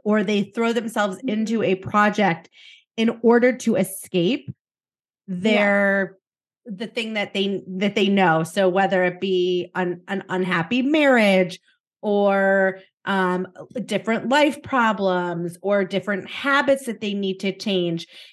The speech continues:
Speaker 1: you know, they, they, u-, they, people utilize being busy as this form of escape.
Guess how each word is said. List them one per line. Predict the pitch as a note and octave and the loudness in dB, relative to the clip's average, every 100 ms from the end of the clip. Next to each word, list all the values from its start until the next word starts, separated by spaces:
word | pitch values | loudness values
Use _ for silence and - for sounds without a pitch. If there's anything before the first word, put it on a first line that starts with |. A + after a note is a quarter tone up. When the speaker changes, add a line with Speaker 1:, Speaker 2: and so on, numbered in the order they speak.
| _ - | _ -4
Speaker 1:
you | G#3+ | 0
know, | G3 F#3 F#3+ - - | 4 4 2 -4 -16
they, | G3+ A#3 - | -6 -4 -2
they, | G3 A3+ | 0 2
u-, | A#3 G3+ A#3+ C4+ C#4 - | 2 2 4 4 0 0
they, | A#3 G#3 - - | -2 -2 -6 -4
people | C4 C4 | 0 2
utilize | A#3+ G3 B3 C4+ A3+ F#3 F#3 F#3 F#3 F#3 _ _ _ _ _ _ _ _ _ _ G3 - | 2 2 4 4 4 2 4 4 2 -4 _ _ _ _ _ _ _ _ _ _ -12 -2
being | A#3+ A#3+ A#3+ G3+ | 0 2 0 0
busy | A3 A3 F#3+ F3+ F3+ - - | 0 2 2 2 0 -6 -4
as | G3+ G3+ G3+ - | 0 2 0 -4
this | G3+ F#3 - _ - | -8 -8 -14 _ -12
form | G#3 F#3+ F#3+ | -2 0 0
of | F3+ | -2
escape. | F3+ - - C#3+ - | -6 -6 -12 -10 -12